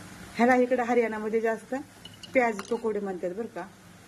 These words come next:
तर त्याच्यामुळं माझ्या तोंडात आहे ना प्याजचे पकोडे आहेत त्याला. तर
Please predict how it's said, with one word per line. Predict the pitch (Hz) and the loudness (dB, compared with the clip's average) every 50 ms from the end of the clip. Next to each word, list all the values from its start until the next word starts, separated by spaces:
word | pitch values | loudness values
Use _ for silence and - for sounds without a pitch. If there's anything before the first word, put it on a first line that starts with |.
| - - - | -16 -10 -10
तर | 220 | -4
त्याच्यामुळं | - 247 240 214 220 208 208 208 208 | 0 0 0 0 0 -2 -4 -6 -6
माझ्या | 208 214 208 208 202 196 220 | -4 -4 -2 -2 -2 -2 -4
तोंडात | 214 208 208 202 | -4 -4 -4 -6
आहे | - 202 | -6 -6
ना | 208 240 240 - - - - - | -8 -8 -10 -12 -16 -20 -10 -6
प्याजचे | 226 214 208 196 202 - 226 | -4 -2 -2 -4 -4 -6 -8
पकोडे | 214 - 220 214 - 202 190 190 | -6 -6 -6 -6 -4 -4 -4 -4
आहेत | 190 180 180 | -4 -4 -4
त्याला. | - 190 180 196 226 269 262 - - - - - - - - - - - - - - - - - - - - - - - - - - - - 196 | -6 -6 -6 -6 -6 -8 -8 -10 -16 -20 -20 -20 -20 -20 -20 -20 -20 -20 -20 -20 -20 -20 -20 -20 -20 -20 -20 -20 -20 -20 -20 -20 -20 -14 -10 -8
तर | 185 | -8